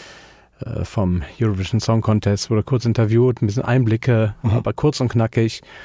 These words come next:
Speaker 1: äh, fettes Opening und dann eben vorher und auch nachher, nach diesem Bühnenprogramm, äh,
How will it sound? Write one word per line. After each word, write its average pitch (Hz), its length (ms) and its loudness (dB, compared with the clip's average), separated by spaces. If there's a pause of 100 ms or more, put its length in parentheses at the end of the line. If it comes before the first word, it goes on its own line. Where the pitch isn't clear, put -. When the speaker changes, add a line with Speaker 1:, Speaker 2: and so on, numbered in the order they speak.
(460)
Speaker 1:
äh, - 220 -4
fettes 117 340 0
Opening 117 420 2
und - 300 -2
dann 117 140 2
eben 117 180 0
vorher 131 720 0 (280)
und 190 260 2
auch 151 180 0
nachher, 113 560 2 (600)
nach 98 180 -2
diesem 101 280 0
Bühnenprogramm, 95 920 0
äh, 85 320 -2